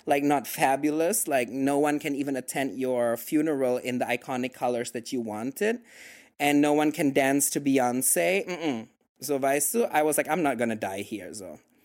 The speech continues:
Weil, ähm, es ist ein anderes Gefühl, der Moment, wo du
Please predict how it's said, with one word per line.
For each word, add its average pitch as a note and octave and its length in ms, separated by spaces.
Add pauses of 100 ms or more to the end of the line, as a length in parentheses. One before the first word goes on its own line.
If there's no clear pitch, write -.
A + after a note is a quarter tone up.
(560)
Weil, D3 480 (1160)
ähm, D3 1000 (840)
es - 280
ist - 420
ein G#3 140 (160)
anderes A#3 580
Gefühl, G3+ 680
der E3 200
Moment, F3+ 560
wo F#3 140
du F3 260